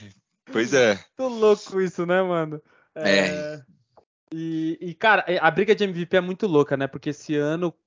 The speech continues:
Speaker 2: é, a gente falou aqui, tem um episódio,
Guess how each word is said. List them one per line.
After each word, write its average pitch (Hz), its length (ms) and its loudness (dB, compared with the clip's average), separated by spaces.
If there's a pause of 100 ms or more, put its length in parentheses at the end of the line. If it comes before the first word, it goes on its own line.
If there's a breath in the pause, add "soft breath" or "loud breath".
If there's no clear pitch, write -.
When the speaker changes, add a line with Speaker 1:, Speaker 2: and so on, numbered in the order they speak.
(180)
Speaker 2:
é, 139 240 0
a 143 80 4
gente 170 260 -4
falou 196 480 6
aqui, 131 500 -2
tem 160 120 -2
um 170 100 0
episódio, 170 880 2